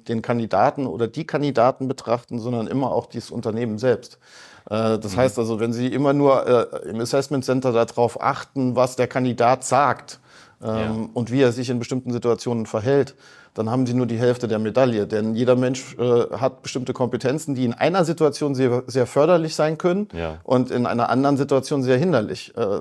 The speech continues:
Speaker 1: das heißt,
Speaker 2: Okay.
Speaker 1: wir versuchen natürlich über die Analysen beide Seiten zu reflektieren und, äh, in, in die Passung zu bringen. Und das ist, äh, ein, ja, massiver Unterschied.
Speaker 2: Was können mittelständische Unternehmen jetzt konkret tun,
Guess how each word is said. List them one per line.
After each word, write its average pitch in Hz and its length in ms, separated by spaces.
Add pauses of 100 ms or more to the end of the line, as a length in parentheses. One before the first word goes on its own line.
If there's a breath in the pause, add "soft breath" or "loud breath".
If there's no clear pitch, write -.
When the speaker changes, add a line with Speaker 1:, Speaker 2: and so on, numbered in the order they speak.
(160)
Speaker 1:
das 113 120
heißt, 117 200
Speaker 2:
Okay. 82 100
Speaker 1:
wir 127 160
versuchen 143 560
natürlich 143 500
über 117 160
die 107 140
Analysen 131 640
beide 131 260
Seiten 127 380
zu - 100
reflektieren 127 720 (480 loud breath)
und, 120 400
äh, 117 320 (100)
in, 117 180
in 110 140
die 117 80
Passung 135 320
zu - 140
bringen. 92 320
Und - 240
das - 160
ist, - 240
äh, 110 240 (260)
ein, 110 400 (140)
ja, 110 260 (320)
massiver 113 420
Unterschied. 101 480 (760)
Speaker 2:
Was 85 180
können 139 280
mittelständische 123 600
Unternehmen 113 640 (160)
jetzt 117 460
konkret 123 480
tun, 170 540